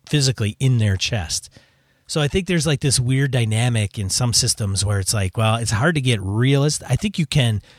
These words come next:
narrate, and I think you can portray. Um, so if there, say, for example, in D and D, you guys through a, go through a combat, and it's really well done to the point of kind of like a balanced thing, I say,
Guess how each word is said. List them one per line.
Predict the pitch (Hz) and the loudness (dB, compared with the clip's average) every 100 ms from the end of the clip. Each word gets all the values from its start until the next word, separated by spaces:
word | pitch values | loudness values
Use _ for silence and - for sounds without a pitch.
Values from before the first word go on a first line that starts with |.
| _ _ | _ _
narrate, | 127 156 208 139 107 110 - - _ _ _ _ _ - | 0 2 2 2 0 -2 -6 -16 _ _ _ _ _ 0
and | 135 | 2
I | 127 | 2
think | 117 139 131 | 2 0 0
you | 135 127 | 0 0
can | - 127 110 110 98 | 0 0 2 0 -2
portray. | - 117 98 - 135 131 120 110 98 - _ _ _ _ | -2 -2 -2 0 2 2 2 2 0 -4 _ _ _ _
Um, | 117 110 104 107 - 165 | -2 0 0 -2 -6 -4
so | 160 139 123 | 0 2 2
if | |
there, | 120 143 143 | 2 0 2
say, | - 170 | 2 2
for | - 147 | 2 0
example, | 120 131 123 120 | 2 0 0 0
in | 110 | 0
D | 110 117 | 2 0
and | 107 | 2
D, | 113 110 | 2 2
you | |
guys | 110 123 - | 2 0 0
through | 143 | 0
a, | 160 | -2
go | - 123 131 | -2 0 0
through | 170 | 2
a | 185 | 0
combat, | - 113 95 98 101 - | 0 -4 0 0 -2 -4
and | 117 | -4
it's | 107 | -2
really | 117 117 131 139 139 | -4 -2 0 0 0
well | 127 120 117 113 | 0 0 0 0
done | 110 104 101 101 98 | 0 0 0 -2 -6
to | - | -6
the | 107 | -2
point | - 110 110 | 0 0 0
of | 95 90 | 0 -4
kind | - 113 | -2 0
of | |
like | 98 95 | 0 -4
a | 95 | -2
balanced | 95 95 95 - | 0 0 0 -4
thing, | - 92 90 | -4 -2 -2
I | 90 | -2
say, | - 92 85 | -2 -2 -4